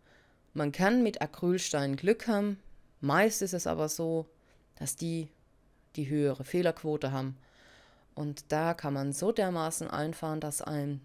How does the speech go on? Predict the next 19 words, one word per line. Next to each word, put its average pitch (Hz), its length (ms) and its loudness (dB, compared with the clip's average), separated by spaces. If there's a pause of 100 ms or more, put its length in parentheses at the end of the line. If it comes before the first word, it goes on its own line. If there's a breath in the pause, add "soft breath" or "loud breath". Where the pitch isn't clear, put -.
(220)
das - 460 -6
Kleben 180 400 -2
an 147 120 -4
sich - 320 -6
überhaupt 208 360 -2
keinen 180 120 -8
Spaß - 300 -6
mehr 165 80 -2
macht, 151 340 -8 (680 loud breath)
weswegen 156 440 -2
ich - 180 -6
nur 165 120 0
noch 156 140 -2
darauf 143 400 -4
achte, - 380 -6
Harzsteinchen 185 640 -2
zu 165 120 -6
bekommen, 165 560 -2
weil 156 380 0